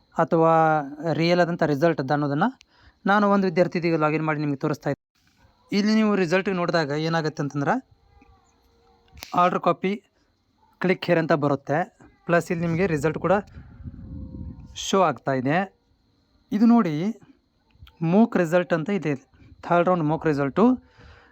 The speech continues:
ಇದು ಆರ್ಡರ್ ಕಾಪಿ ಕ್ಲಿಕ್ ಮಾಡಿದಾಗ ನಿಮಗೆ ಡೌನ್ಲೋಡ್ ಆಗುತ್ತೆ. ನಾನು ನಿಮಗೆ ತೋರಿಸ್ತೀನಿ ಇವಾಗ. So ಈ ರೀತಿಯಾಗಿ ನಾನು ಇಲ್ಲಿ ಏನು ಮಾಡಿದ್ದೇನೆ ಅಂದರೆ, ಫೋಟೋನು ಮತ್ತು ಹೆಸರನ್ನು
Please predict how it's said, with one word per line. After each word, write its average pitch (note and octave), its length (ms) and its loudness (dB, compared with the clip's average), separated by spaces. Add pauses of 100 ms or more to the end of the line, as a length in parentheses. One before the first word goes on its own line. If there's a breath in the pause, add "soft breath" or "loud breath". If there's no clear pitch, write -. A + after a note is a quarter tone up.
(160 soft breath)
ಇದು G#3 140 2 (180)
ಆರ್ಡರ್ A3 260 2
ಕಾಪಿ G#3+ 180 0 (100)
ಕ್ಲಿಕ್ F3+ 260 -2
ಮಾಡಿದಾಗ D#3+ 340 2
ನಿಮಗೆ C#3+ 220 -2 (360)
ಡೌನ್ಲೋಡ್ F#3+ 320 4
ಆಗುತ್ತೆ. C#3+ 260 -6 (320)
ನಾನು E3+ 240 -2
ನಿಮಗೆ E3 200 -4 (280)
ತೋರಿಸ್ತೀನಿ E3+ 380 0
ಇವಾಗ. C3+ 160 -2 (720)
So A3+ 80 -2 (180)
ಈ - 100 2
ರೀತಿಯಾಗಿ G#3 280 0
ನಾನು F#3 100 0
ಇಲ್ಲಿ F3+ 140 -2
ಏನು F#3+ 100 -2
ಮಾಡಿದ್ದೇನೆ E3+ 260 -2
ಅಂದರೆ, G3+ 160 -2 (120)
ಫೋಟೋನು F#3 360 -2
ಮತ್ತು F#3+ 220 -2 (260)
ಹೆಸರನ್ನು E3 320 -2